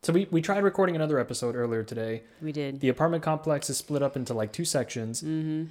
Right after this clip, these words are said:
Speaker 1: Our section was fine. The other section had a fire alarm go off.
Speaker 2: Yeah.
Speaker 1: Um, it was kind of a low drone. So we
Speaker 2: Yeah.
Speaker 1: thought you couldn't hear it, but we had to take a break 'cause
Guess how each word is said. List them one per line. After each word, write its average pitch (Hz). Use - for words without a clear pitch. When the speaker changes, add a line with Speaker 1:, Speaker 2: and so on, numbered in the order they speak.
Speaker 1:
Our 180
section 165
was 156
fine. 120
The 117
other 151
section 127
had 120
a 110
fire 214
alarm 107
go 101
off. 135
Speaker 2:
Yeah. 151
Speaker 1:
Um, 120
it -
was 147
kind 240
of 196
a 143
low 156
drone. 123
So 156
we -
Speaker 2:
Yeah. 135
Speaker 1:
thought 180
you 208
couldn't 214
hear 220
it, 226
but 139
we 147
had 160
to 160
take 160
a 131
break 139
'cause 113